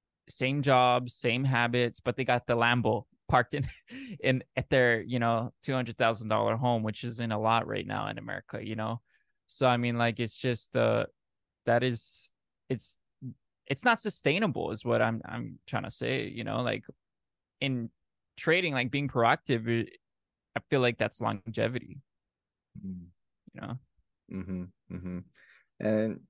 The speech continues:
Speaker 2: you know, for those who are listening, those, the longevity part is the, the main thing,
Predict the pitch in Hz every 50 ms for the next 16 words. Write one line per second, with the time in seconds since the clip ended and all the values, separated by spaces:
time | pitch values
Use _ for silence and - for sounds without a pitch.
0 | _ - 214 131 127 123 104 98 95 95 - - 117 110 113 110 110 107 - -
1 | - - - - _ _ _ - 113 110 104 101 101 104 110 131 135 - - 120
2 | 113 110 107 104 98 95 - - _ _ - 107 104 107 110 113 110 - - -
3 | _ _ _ _ _ _ _ _ _ _ _ 110 107 107 110 113 120 110 95 110
4 | 107 123 151 165 165 160 139 135 - - 98 95 92 85 71 - - _ 87 87
5 | 92 92 87 - - - - - - - _ _ - 220 185 139 98 98 95 90
6 | 87 87 92 92 90 92 92 98 92 90 92 92 - - - 113 107 98 90 87
7 | 85